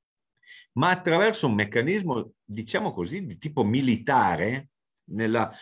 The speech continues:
del monopolio della forza fisica legittima, per usare la terminologia che si usa per gli stati,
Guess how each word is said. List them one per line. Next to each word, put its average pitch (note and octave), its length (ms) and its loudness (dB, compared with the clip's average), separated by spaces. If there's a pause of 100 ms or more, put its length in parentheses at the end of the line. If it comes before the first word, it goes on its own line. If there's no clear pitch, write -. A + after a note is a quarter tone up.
(100)
del C3+ 220 2
monopolio D#3+ 760 4
della D3 220 2
forza E3 440 0
fisica D3+ 460 -6
legittima, B2 760 0
per E2+ 140 -8
usare F2 420 -2 (240)
la F2+ 140 -2
terminologia F#2 800 0
che F2 100 -6
si F2+ 140 -6
usa G2 200 -2
per E2+ 140 -6
gli E2+ 140 -2
stati, A2 600 -6